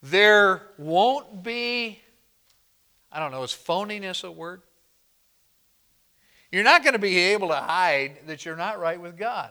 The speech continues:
Why? Because you'll drive down a street and you're gonna see these green yards and green fields, and, and then this guy's place is drying up. What's it gonna tell you?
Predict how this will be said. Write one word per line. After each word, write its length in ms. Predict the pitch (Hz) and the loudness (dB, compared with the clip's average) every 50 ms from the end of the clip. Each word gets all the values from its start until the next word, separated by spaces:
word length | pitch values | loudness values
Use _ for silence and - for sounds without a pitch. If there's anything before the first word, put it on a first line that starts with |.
| _ _ _ | _ _ _
Why? 360 | 170 226 269 233 175 131 - - _ _ _ _ _ _ _ _ _ _ _ _ _ _ _ _ _ _ _ _ | -6 -6 -4 -2 -2 -4 -4 -6 _ _ _ _ _ _ _ _ _ _ _ _ _ _ _ _ _ _ _ _
Because 340 | 180 185 170 226 220 190 - | -10 4 6 6 6 6 4
you'll 100 | 240 247 | -2 -2
drive 360 | 180 196 220 214 208 208 196 | 2 6 8 8 8 8 6
down 240 | 202 196 196 190 180 | 4 4 4 4 2
a 60 | 160 | 0
street 540 | - - - 214 220 226 247 277 359 - - - _ _ _ _ _ _ _ _ _ _ _ _ _ _ _ _ _ _ _ _ _ _ _ _ _ _ _ _ _ _ _ _ _ _ _ _ _ _ _ _ _ _ | -6 -6 -2 0 4 4 4 4 2 -2 -6 -18 _ _ _ _ _ _ _ _ _ _ _ _ _ _ _ _ _ _ _ _ _ _ _ _ _ _ _ _ _ _ _ _ _ _ _ _ _ _ _ _ _ _
and 100 | - 147 | -8 -4
you're 120 | 156 180 202 | -2 0 0
gonna 140 | 196 190 175 | 0 0 0
see 320 | - 180 175 180 185 180 | -2 -2 -2 -2 -6 -6
these 240 | 160 160 175 170 143 | -8 -8 -8 -10 -12
green 1000 | 117 113 127 135 143 156 170 185 190 185 190 196 196 196 196 190 190 190 190 185 | -14 -12 -10 -6 -4 -4 -2 -2 -4 -6 -6 -6 -6 -6 -6 -6 -6 -8 -8 -10
yards 720 | 170 139 143 156 170 170 170 180 180 180 185 185 175 147 156 | -6 0 4 4 6 6 6 6 4 4 2 -2 -4 -8 -10
and 200 | 147 143 127 110 | -12 -12 -14 -16
green 600 | 113 131 147 165 180 190 190 190 190 185 180 165 | -12 -8 -8 -6 -6 -6 -8 -8 -10 -12 -14 -16
fields, 680 | - - - 196 180 170 165 170 185 190 185 151 - | -18 -18 -10 -8 -6 -4 -2 -2 -2 -2 -2 -6 -10
and, 160 | 135 127 117 _ _ _ _ _ | -12 -12 -12 _ _ _ _ _
and 140 | 131 139 143 | -14 -10 -8
then 140 | 151 147 | -8 -6
this 180 | 156 185 247 - | -6 -6 -6 -6
guy's 300 | - - 180 165 151 127 | -4 -2 0 0 0 -2
place 460 | - _ - 165 156 156 156 - - | -6 _ -4 -4 -4 -2 -4 -6 -8
is 140 | 151 139 139 | -10 -12 -16
drying 460 | 131 - 165 165 160 165 165 160 165 | -12 -8 -6 -6 -4 -4 -6 -6 -6
up. 400 | 180 202 180 127 - _ _ _ _ _ _ _ _ _ _ _ _ _ _ _ _ _ _ _ _ _ | -4 -6 -6 -6 -8 _ _ _ _ _ _ _ _ _ _ _ _ _ _ _ _ _ _ _ _ _
What's 220 | - 165 170 156 - | -4 -4 -4 -4 -4
it 80 | 160 | -8
gonna 160 | 156 156 143 | -8 -8 -8
tell 300 | 131 - 202 214 220 196 | -6 -4 0 2 2 2
you? 160 | 170 120 98 | 2 -2 -6